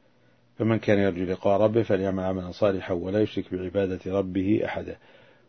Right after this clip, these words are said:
واعلم أن العمل الصالح ينطلق منك عملا ويرجع إليك ثوابا، والعمل السيء ينطلق منك عملا ويرجع إليك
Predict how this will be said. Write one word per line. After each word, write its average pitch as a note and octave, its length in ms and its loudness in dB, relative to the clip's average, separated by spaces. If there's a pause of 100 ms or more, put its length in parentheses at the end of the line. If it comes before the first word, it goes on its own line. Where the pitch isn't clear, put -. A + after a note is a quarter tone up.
(240)
واعلم C3+ 360 10
أن C3 140 6
العمل B2 320 6
الصالح A#2+ 500 8
ينطلق A2+ 580 4
منك A2 300 2
عملا F#2+ 640 2
ويرجع G#2+ 480 6
إليك G2+ 560 2
ثوابا، F#2 580 0
والعمل A2 460 2
السيء A2 680 2
ينطلق G#2 560 0
منك G2 440 -2
عملا G2+ 600 0
ويرجع G#2+ 400 2
إليك A2 720 2